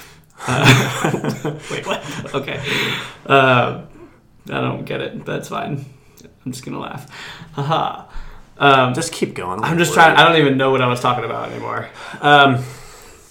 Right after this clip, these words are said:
Speaker 1: Threw me off with
Speaker 2: Yeah, sorry.
Speaker 1: jokes.
Speaker 2: Uh, the, the, the law has been abrogated, so we are no longer, um, under, we no longer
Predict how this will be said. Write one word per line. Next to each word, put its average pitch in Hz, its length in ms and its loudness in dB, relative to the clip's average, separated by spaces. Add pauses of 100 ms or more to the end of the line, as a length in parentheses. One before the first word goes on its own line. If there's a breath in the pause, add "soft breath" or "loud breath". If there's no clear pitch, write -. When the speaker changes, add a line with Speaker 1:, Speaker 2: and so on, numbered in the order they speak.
(160)
Speaker 1:
Threw 135 160 -4
me 127 120 -2
off 123 300 -4
with 123 100 -8
Speaker 2:
Yeah, 104 240 -2
sorry. 101 400 -2
Speaker 1:
jokes. - 220 -6
Speaker 2:
Uh, 107 260 0
the, 123 160 0
the, 123 320 0
the 120 80 -2
law 139 240 2
has 123 100 -2
been 110 140 0
abrogated, 98 580 -4
so 101 260 -2
we 110 140 -6
are 104 80 0
no 107 180 -2
longer, 101 540 -2
um, 101 380 -10
under, 117 260 0
we 123 140 -2
no 113 120 -2
longer 98 440 -4